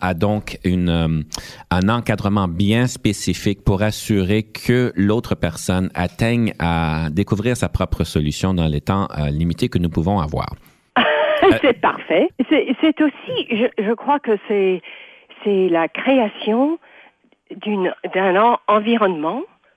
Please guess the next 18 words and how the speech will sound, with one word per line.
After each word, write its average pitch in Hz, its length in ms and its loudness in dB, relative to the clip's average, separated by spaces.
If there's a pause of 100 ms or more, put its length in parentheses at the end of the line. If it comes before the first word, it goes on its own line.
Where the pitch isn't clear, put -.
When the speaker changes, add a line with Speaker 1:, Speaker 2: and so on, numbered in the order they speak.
(120)
Speaker 2:
pour 220 260 -2
que 180 600 2 (160)
quelqu'un 220 680 0 (640)
mieux 214 680 -4 (680)
comprend, - 460 -2 (140)
euh, - 80 -2 (240)
comprendre 226 880 2 (180)
soi-même. 156 600 0 (640)
Speaker 1:
Mhm. 120 380 4
Speaker 2:
Et 180 300 4
concentrer, 233 840 -2 (120)
persévérer, 226 1000 -2 (680)
de 208 60 0
trouver 240 360 0
le 220 120 2
courage 233 720 -2 (100)
pour, 202 360 -2
euh, 170 260 0